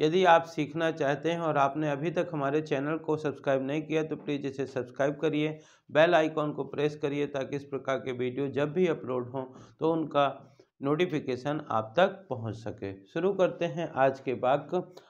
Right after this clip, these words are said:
आज के वाक्य हैं, "कितना सुंदर गुलाब, इसीलिए उसकी बस छूट गई।"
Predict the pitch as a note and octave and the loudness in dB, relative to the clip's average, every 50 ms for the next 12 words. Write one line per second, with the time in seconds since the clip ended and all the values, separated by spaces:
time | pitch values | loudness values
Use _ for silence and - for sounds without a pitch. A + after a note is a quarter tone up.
0 | _ _ - - D3+ D#3+ D#3+ - - E3+ D#3 C#3 D3 C#3+ D#3+ D#3 D#3+ F3 F#3 F3+ | _ _ 6 8 8 8 6 4 -2 -2 0 4 4 4 4 2 -2 -4 -4 -4
1 | F#3 - D#3+ D3+ D3+ D3 E3 F3 E3+ E3+ - D3+ D3+ C#3+ C#3+ C#3+ C#3 B2 A2+ B2+ | -4 -4 -4 -4 -2 0 0 0 -2 -2 -4 -4 -2 0 0 0 0 -2 -2 -2
2 | B2 B2+ B2 C3 D3 D#3+ D#3 - - - - - _ _ - D#3 D3+ D#3 F#3+ F#3+ | 0 4 4 4 4 2 -2 -8 -16 -20 -20 -20 _ _ -2 -2 0 2 2 2
3 | F#3+ F#3 F#3 F3+ F#3 F#3 F3 E3 D#3 - - F3+ E3+ C#3+ A#2 D#3+ E3 F3 F3 - | 4 6 6 4 4 4 2 -2 -6 -6 -4 -4 -4 0 2 4 4 4 2 -2
4 | - - - D3 B2+ B2+ B2+ B2+ C3+ C#3+ E3 D#3+ - | -6 -6 -4 -2 -2 -2 0 0 2 2 0 -2 -4